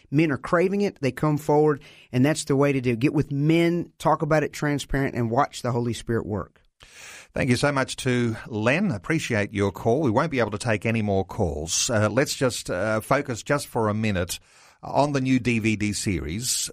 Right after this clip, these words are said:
Speaker 2: Pornea, Arming Yourself for the Assault on Our Generation. Uh, what are people likely to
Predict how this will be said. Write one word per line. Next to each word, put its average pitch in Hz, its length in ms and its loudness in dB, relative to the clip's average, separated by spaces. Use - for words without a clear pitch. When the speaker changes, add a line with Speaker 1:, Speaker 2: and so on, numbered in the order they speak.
Speaker 2:
Pornea, 123 720 0
Arming 143 340 0
Yourself 123 460 0
for 117 180 -2
the 104 140 0
Assault 131 420 0
on 113 100 0
Our 107 140 -2
Generation. 107 640 -2
Uh, 98 120 2
what 117 260 2
are 165 40 0
people 139 360 -2
likely 120 400 0
to 113 640 2